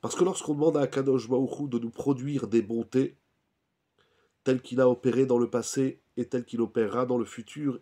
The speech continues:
nous le demandons au présent, eh bien ceci est d'autant plus fort parce qu'il protège l'homme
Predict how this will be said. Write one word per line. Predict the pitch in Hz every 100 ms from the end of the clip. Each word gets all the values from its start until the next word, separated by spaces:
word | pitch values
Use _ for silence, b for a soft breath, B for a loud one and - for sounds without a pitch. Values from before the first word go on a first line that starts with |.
| -
nous | 110
le | 110
demandons | 110 127 123 117 117
au | 113
présent, | - - - 113 117 - - _ _ _ b b b b b b
eh | 98
bien | 113 123
ceci | 113 139 120 - 190 208 _ _ _ _ _ _ _ _ _ -
est |
d'autant | 117 127 135
plus | 131 131
fort | - 165 175 - _
parce | 107 -
qu'il | - 120 - 120 98
protège | - - 139 131 117 90
l'homme | 98 110 117